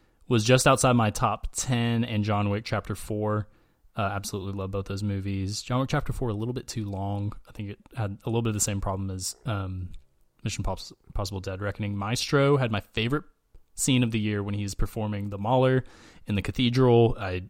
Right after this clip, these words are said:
had kind of a similar reaction to the Guggenheim ex-, Assemble that I described with Spider-Man. Um, just,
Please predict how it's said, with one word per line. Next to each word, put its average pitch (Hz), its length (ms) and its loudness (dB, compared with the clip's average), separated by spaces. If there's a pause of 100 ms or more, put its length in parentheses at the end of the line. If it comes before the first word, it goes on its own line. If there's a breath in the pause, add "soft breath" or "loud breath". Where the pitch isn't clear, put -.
had 107 420 -4
kind 117 160 2
of 104 60 0
a - 20 0
similar 104 300 0
reaction 95 420 -4
to - 80 -6
the 95 80 -10
Guggenheim 98 460 -4
ex-, - 260 -6
Assemble 98 380 -4
that 95 120 -4
I 95 80 -4
described 95 460 -4
with 95 180 -4
Spider-Man. 98 720 -4 (580 soft breath)
Um, 92 460 -2 (220)
just, - 240 -4